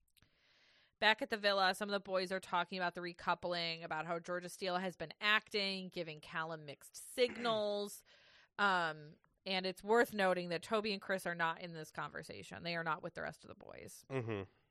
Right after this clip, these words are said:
Speaker 2: Or Chris is at this point, right?
Speaker 1: Oh, yeah, Chris actually is. Toby isn't. You're right. Um, back on the girls' day, everyone seems very happy for Sophie after Josh's, Josh's speech and how he said he was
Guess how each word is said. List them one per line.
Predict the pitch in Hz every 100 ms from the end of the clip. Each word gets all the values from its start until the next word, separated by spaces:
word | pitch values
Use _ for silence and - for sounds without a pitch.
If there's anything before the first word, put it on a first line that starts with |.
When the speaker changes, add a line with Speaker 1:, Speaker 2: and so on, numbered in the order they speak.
| _ _ _ -
Speaker 2:
Or | 175
Chris | - 302 339
is | 196 156
at | 135
this | 131 120
point, | - 110 -
right? | 123 165 214 _ _ -
Speaker 1:
Oh, | 269 277
yeah, | 269 233 180
Chris | - 233
actually | 233 - - 180
is. | 143 -
Toby | - 185 156
isn't. | 135 156 117 113 _ _ -
You're | 196
right. | 165 156 _ _ _ _ - _ _ -
Um, | 208 196
back | 214 220
on | 262
the |
girls' | 233 214 208
day, | - 196 190
everyone | 185 190 233
seems | 240 233
very | - 190 220
happy | 220 220 240
for | 226 285
Sophie | - 247 226 254 247
after | 214 233
Josh's, | 220 196 202 349 - -
Josh's | 202 214 226 330 - -
speech | - - - 247 220 - - - _
and | 202 190 180 175 170 -
how | - 208 190
he | 185 214
said | - 185
he | 180 196 180
was | 180